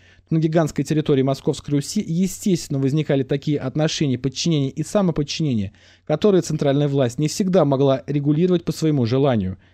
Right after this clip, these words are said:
К этому присоединялось чрезвычайное разнообразие экономических, национальных,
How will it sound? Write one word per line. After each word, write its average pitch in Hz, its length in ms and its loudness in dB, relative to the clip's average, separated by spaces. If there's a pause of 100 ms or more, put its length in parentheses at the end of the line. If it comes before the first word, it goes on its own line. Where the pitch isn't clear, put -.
(420)
К - 80 -2
этому 175 300 2
присоединялось 160 640 2
чрезвычайное 180 800 2
разнообразие 175 720 2
экономических, 160 760 -2
национальных, 160 640 0